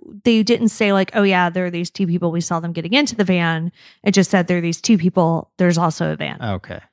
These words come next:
Speaker 2: Okay, well, regardless, you're getting witness statements about various
Speaker 1: Right.
Speaker 2: things that were, that were happening at the time in that general area. And given that it was a short distance, relatively speaking, between the house and the store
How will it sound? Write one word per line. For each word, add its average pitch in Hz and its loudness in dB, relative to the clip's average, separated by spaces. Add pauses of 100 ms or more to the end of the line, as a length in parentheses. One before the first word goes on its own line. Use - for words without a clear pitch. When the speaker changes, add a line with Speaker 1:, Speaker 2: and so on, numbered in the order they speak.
(400)
Speaker 2:
Okay, 120 -4
well, 120 -6
regardless, 147 2
you're 156 2
getting 165 4
witness 127 0
statements 107 -4
about 107 -4 (380)
various 120 0
Speaker 1:
Right. 233 4
Speaker 2:
things 117 -4
that 120 -2
were, 107 -4
that 117 -2
were 101 -4
happening 107 -4
at 90 -12
the - -12
time 95 -4 (800)
in 139 4
that 110 2
general 107 0
area. 98 0 (880)
And 135 -4
given 131 2
that 117 -2
it 120 -6
was 110 -2 (220)
a 131 0
short - 2
distance, 98 0
relatively 104 0
speaking, 90 -8
between 110 -2
the 95 -2
house 110 -2
and 90 -8
the 82 -10
store 76 -2